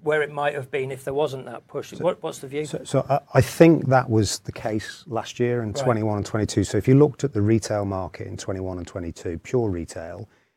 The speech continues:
Speaker 2: it was, it was okay. Uh, and it was all about fleet, Motability, demo being down. That's slightly different now. The fleet market is up double digit. Um, Motability is up double, double digit.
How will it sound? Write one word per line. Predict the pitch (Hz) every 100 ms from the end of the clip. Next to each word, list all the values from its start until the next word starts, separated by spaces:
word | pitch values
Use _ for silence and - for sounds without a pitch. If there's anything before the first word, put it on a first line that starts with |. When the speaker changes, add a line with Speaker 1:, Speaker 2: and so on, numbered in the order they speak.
| _ _ -
Speaker 2:
it | 123
was, | 110 101 - _ _ _ _
it | 123 127
was | 101 113
okay. | 107 98 - 92 92 - _ _ _ _
Uh, | 104 107
and | 95
it | 98
was | 104 98
all | 123 120
about | 104 98 98
fleet, | - 104 98 98 -
Motability, | 98 92 - 98 101 90 - 90 82
demo | 98 95 90 87 82
being | 98 87 87
down. | 90 92 85 85 101 _ _ _ _ 233
That's | 135 127 -
slightly | - 120 110 98
different | 104 - 98
now. | 92 90
The | 90
fleet | - 123 113
market | 101 95 - 90
is | 87 98
up | 90 -
double | 92 90
digit. | 78 82 - 90 - _ _ 92
Um, | 87 87 90
Motability | 101 110 - 107 107 - 90
is | 82
up | 90 -
double, | 98 92 90 _
double | - 87 87
digit. | 90 87 90